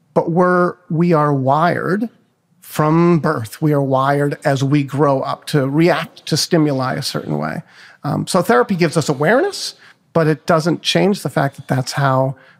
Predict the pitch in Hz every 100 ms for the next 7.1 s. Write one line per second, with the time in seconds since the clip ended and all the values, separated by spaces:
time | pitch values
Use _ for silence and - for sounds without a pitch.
0 | - 147 143 135 139 143 139 - 67 -
1 | - - - - 143 135 - - - -
2 | 160 170 170 208 220 180 170 151 143 135
3 | 147 143 139 165 165 175 - 170 175 170
4 | 156 - 147 - 247 185 120 - _ _
5 | _ 160 165 151 147 127 127 - 175 127
6 | 131 214 - _ _ _ _ _ - 143
7 | 165